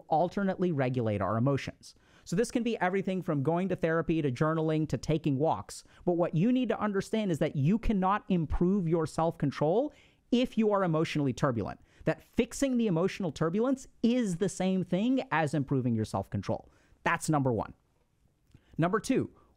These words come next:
what about stress? Because this is where we could say, "But okay, Doctor K, so are you saying that as long as I'm stressed out, that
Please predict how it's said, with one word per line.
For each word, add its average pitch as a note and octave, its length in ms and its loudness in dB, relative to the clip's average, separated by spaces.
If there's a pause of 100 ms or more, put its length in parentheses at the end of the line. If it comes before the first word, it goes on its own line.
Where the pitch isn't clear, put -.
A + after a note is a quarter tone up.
(160)
what D#3+ 160 2
about B2 280 -2
stress? - 560 -6 (200)
Because F#3+ 280 -2
this C4 180 -4
is B3 60 -4
where G#3+ 160 0
we G3+ 120 -4
could F3 140 -4
say, F#3 200 0
"But E3+ 220 -4
okay, G3+ 200 -2
Doctor D3 300 -4
K, C#3+ 140 -2
so C#3 140 -4
are C#3 40 0
you F#3 140 -2
saying F#3+ 240 -6
that E3+ 100 -2
as C3+ 100 -2
long F3+ 380 0
as F3 100 2
I'm E3+ 220 2
stressed - 580 -2
out, F#3+ 480 0 (840)
that E3 320 -2